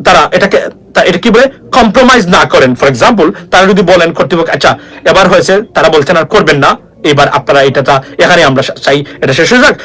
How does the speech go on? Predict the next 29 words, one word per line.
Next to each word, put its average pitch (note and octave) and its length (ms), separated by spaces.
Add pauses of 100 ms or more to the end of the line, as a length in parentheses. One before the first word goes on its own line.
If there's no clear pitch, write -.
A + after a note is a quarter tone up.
(120)
এটা C#3 120
একটা C#3 160
লিখিত D#3 280
তারা D3 160
দিচ্ছেন C#3+ 340
আমাদের D3 260
কাছে G3 260 (180)
ব্যক্তিগতভাবে। D3+ 520 (800)
That E3+ 180
is G#3+ 60
what A3 180
exactly F#3+ 340
happened। G3+ 360 (680)
আর F3+ 120
যদি G#3+ 180
তারা C4+ 240
এটা C#4+ 120
না B3 180
চান, C#3+ 320 (480)
আর E3 100
তারা G#3+ 140
এটা, A3+ 240
এটা F#3+ 260 (240)
কন্টিনিউ A#3 400
তারা G#3+ 140
পুশ A3 220
করেন, C3+ 320 (500)
এটার F3+ 220
একটা D#3+ 260